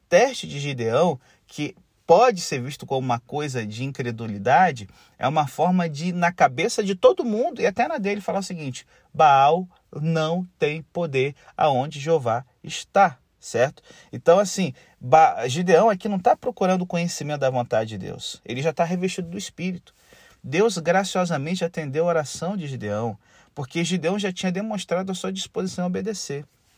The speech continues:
Existe um padrão nesses capítulos aqui que é muito importante. Ó, um Gideão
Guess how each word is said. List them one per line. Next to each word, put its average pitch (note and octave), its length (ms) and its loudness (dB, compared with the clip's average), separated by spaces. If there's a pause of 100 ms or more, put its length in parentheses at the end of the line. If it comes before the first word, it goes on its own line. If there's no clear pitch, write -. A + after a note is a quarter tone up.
(360)
Existe E3 380 -4
um G#3 80 -2
padrão E3 400 2
nesses D3+ 320 -8
capítulos G2 600 -10
aqui G#2+ 340 -12
que B2+ 100 -4
é B2 60 2
muito B2+ 220 -6
importante. - 680 -12
Ó, G2 200 -2 (600)
um B2 80 -6
Gideão D3 480 -2